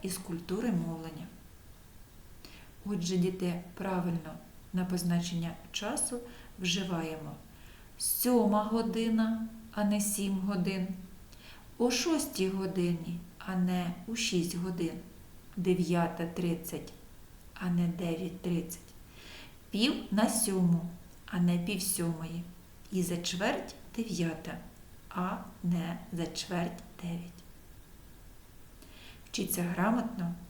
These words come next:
називати час. Міркуємо та запам'ятовуємо.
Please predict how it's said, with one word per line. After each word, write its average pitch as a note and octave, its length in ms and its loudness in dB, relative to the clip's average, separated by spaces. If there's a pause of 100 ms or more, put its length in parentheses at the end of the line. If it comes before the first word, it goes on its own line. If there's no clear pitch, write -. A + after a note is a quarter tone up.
називати F3 540 0
час. - 500 -4 (2250)
Міркуємо A3 840 2 (100)
та G3 120 -6
запам'ятовуємо. F3+ 1080 -2